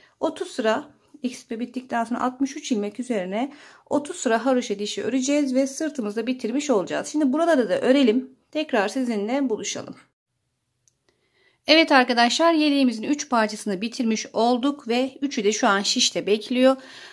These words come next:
Bu parçalardaki iplerimizi kestik. Sırttaki ipimizle hemen omuzları birleştirmeye başlayalım. Daha sonra da yanlara dikeceğiz.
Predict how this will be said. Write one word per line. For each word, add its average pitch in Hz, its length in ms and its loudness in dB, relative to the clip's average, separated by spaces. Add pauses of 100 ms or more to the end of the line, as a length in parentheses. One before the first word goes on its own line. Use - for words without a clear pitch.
(200)
Bu 311 200 0
parçalardaki 214 720 2
iplerimizi 196 480 -4
kestik. 262 480 -2 (220)
Sırttaki 269 580 -4
ipimizle 220 760 -2 (160)
hemen 220 360 4
omuzları 214 460 2
birleştirmeye 208 680 -4
başlayalım. 196 680 0
Daha 247 180 4
sonra 208 180 -6
da 247 60 -2
yanlara 214 480 0
dikeceğiz. 190 640 -6